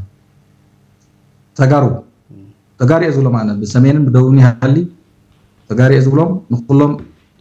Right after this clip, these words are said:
Speaker 1: የመስግን። ባህግና ሓደ እዩ። ቀርኒ ኣፍሪካ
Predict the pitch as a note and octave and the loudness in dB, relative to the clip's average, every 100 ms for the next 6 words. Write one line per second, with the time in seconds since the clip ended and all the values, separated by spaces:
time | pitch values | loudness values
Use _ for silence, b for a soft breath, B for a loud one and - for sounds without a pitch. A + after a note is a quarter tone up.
0 | _ _ _ _ _ _ _ - A#2+ C#3 | _ _ _ _ _ _ _ -2 2 2
1 | C3 G#3 - - _ _ _ _ _ _ | 2 0 -2 -10 _ _ _ _ _ _
2 | _ _ _ _ _ C3 C#3+ D#3+ C3 D3 | _ _ _ _ _ 0 2 2 0 0
3 | E3 E3 A3+ - _ _ _ _ _ _ | 0 0 -2 -6 _ _ _ _ _ _
4 | _ _ _ _ - - C#3 D#3+ D#3 C#3 | _ _ _ _ -20 -6 -2 0 -2 -2